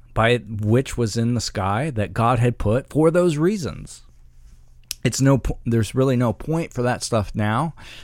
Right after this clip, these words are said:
We're not to be judged according to holding t-, these things, these appointments or these feasts or even the Sabbath, Paul says in Colossians. But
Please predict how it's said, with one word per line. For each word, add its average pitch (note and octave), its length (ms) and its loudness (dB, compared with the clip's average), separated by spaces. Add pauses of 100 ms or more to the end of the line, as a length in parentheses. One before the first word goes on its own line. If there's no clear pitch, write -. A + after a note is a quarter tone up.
(120)
We're A2+ 80 -2
not A#2+ 180 0
to - 60 -12
be A2+ 100 -2
judged A2+ 420 0
according A#2 500 -2
to G#2+ 120 -4
holding C3+ 380 2
t-, - 120 -12
these A2+ 300 -2
things, A2+ 440 -4
these G#2+ 180 -2
appointments A#2 560 -6
or G2 80 -2
these G2 240 -4
feasts B2 360 -2
or F#2+ 260 0
even A2+ 280 0
the G2 60 0
Sabbath, A2 520 -4
Paul G#2 200 -2
says G#2+ 280 -4
in G#2 60 -6
Colossians. B2 680 -2 (600)
But B2+ 280 4